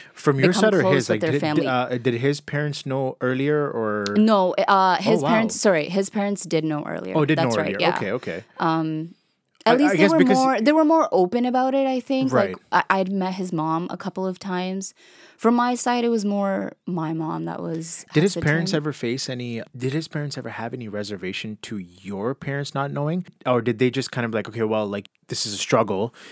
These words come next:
Speaker 1: Maybe her parents will take it differently than," 'cause from what you're describing, his family seems to be very open. And
Speaker 2: Yeah.
Speaker 1: if they did find out about this relationship early on,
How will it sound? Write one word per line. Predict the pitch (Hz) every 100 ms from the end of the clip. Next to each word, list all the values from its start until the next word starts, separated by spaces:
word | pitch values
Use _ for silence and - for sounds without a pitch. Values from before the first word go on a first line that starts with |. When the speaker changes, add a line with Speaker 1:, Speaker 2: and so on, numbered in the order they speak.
| -
Speaker 1:
Maybe | 123 120 117
her | 113 110
parents | - 110 104 104
will | 104
take | 98 98
it | 95
differently | 92 - 98
than," | 90 92 92 135
'cause | 139 - - - - -
from | - 143 135
what | 151
you're | 143
describing, | 113 - 113 107 98
his | 117
family | - 117 120
seems | 117 117
to | 113
be | 104
very | 98 98 -
open. | 139 143 104 104
And | 101
Speaker 2:
Yeah. | 190 160
Speaker 1:
if | 123 -
they | 107
did | 123 120
find | - 110 107
out | 107
about | 95
this | 95 -
relationship | 98 98 - 104 92
early | - 107 92 -
on, | 139 160 110 151